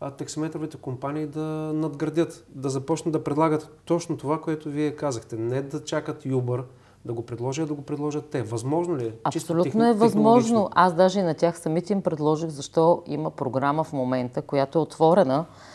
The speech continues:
Speaker 2: и могат да кандидатстват да си направят приложение за таксиметровите услуги. Могат да си го направят, да се обединят и да си направят едно общо приложение. Който е в района,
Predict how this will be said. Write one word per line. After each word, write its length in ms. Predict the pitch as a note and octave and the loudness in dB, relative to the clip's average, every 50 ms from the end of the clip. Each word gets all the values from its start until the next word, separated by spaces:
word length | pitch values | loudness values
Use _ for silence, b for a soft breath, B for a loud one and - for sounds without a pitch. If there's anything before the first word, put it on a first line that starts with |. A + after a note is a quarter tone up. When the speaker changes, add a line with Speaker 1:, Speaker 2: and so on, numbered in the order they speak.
| B B B B B B B | B B B B B B B
Speaker 2:
и 80 | F3 | 2
могат 280 | F#3+ G3+ G#3+ G3+ A#3+ F3+ | 4 6 6 6 6 6
да 140 | F3 F3 - | 4 2 2
кандидатстват 760 | - E3 D#3 D3 C#3 B2 C#3+ C3+ C3 - - F#3+ F#3+ - - B B B B B B B B - | 2 0 0 0 0 0 0 0 0 0 -2 -4 -4 -4 -8 B B B B B B B B 0
да 120 | F3+ F3+ | 0 0
си 180 | F3+ - G3+ F#3 | 0 2 0 2
направят 420 | F3+ F3 - E3+ E3 E3+ F#3 G3 | 2 2 4 4 4 4 4 2
приложение 800 | - - - G#3+ G#3 G3 G3 F#3+ D#3 F#3 G#3 A3 G#3 G3 F#3 E3+ | -2 -2 0 2 2 2 2 2 2 4 4 4 4 4 2 2
за 160 | C#3 D3 B2+ | 0 -2 -4
таксиметровите 1000 | - D3 - - - C#3+ C#3 C3 B2+ - C3 B2 B2+ B2+ - C#3 C3+ B2+ B2+ - - | -4 -4 -4 -4 -2 -2 -2 -2 -2 -4 -6 -6 -6 -6 -4 -4 -2 -2 -4 -4 -6
услуги. 500 | - B2 A#2 - C3+ B2+ A#2+ A2 A#2+ A#2 b b b b b b - | -8 -8 -6 -4 -4 -4 -4 -4 -6 -10 b b b b b b -4
Могат 300 | C#3 C3+ C#3 D3 E3 F#3+ | 0 2 4 4 4 2
да 100 | E3+ G#3 | 0 0
си 120 | G3 - G#3 | -2 -2 -2
го 100 | - F3+ | -2 -2
направят, 360 | D#3+ C#3+ - D3+ C#3 C3+ A#2+ | -2 -2 -2 0 0 0 0
да 80 | C3+ | -2
се 140 | C#3 - - | -4 -4 -4
обединят 560 | C#3 B2 A#2+ C3 A2+ A#2+ B2 C3+ D#3 F3 - | -4 -2 -2 -2 -2 -2 -2 -2 -2 -2 -4
и 40 | - | -4
да 40 | G3+ | -8
си 80 | - - G3+ | -6 -6 -6
направят 320 | F3+ - F#3+ G3 G3 G3 | -4 -2 0 0 0 -2
едно 200 | G#3 F#3+ G3 G3 | -2 -2 0 0
общо 240 | G3 G3 - - F#3+ | -2 -2 -6 -14 -10
приложение. 540 | - - G#3 G3+ G3 F#3 G3+ G#3+ G#3 G3 F3 - - | -4 -2 -2 0 0 0 0 -2 -2 -2 -6 -8 -4
Който 320 | - G#3+ G#3+ G#3 G#3 - | 0 0 0 2 2 0
е 40 | D#3+ | -2
в 100 | - - | -2 -2
района, 360 | D3+ D#3 E3+ F#3+ F#3 G3 G3 | -2 0 0 0 0 -2 -4